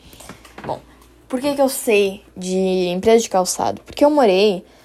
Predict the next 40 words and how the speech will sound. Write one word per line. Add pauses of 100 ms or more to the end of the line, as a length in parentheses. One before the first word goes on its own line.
(160)
numa
parte
do, (100)
do
Rio
Grande
do
Sul
que
se
chama
Vale
dos
Sinos.
Eu
não
vou
dizer
qual,
qual
foi
a
cidade, (280)
porque
eu
não
quero, (580)
né? (540)
E (320)
<laughs>
o
Vale
dos
Sinos
é
conhecido
unicamente
por
produzir
sapatos.